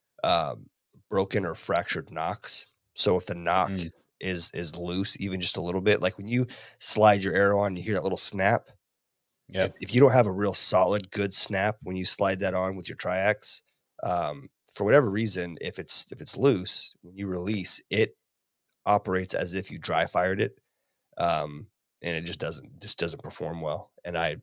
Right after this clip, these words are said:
Speaker 1: <clears throat> it was, like, four weeks before we left for that elk hunt, and it just blew up in my hand. Um,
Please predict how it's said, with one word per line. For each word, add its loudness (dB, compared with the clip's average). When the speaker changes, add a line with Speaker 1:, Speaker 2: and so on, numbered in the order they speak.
Speaker 1:
<clears throat> -10
it 4
was, 2
like, 2
four 0
weeks -4
before -4
we -4
left -2
for -4
that 0
elk -2
hunt, -4
and -10
it -10
just -16
blew -14
up -16
in -10
my -4
hand. -4
Um, 0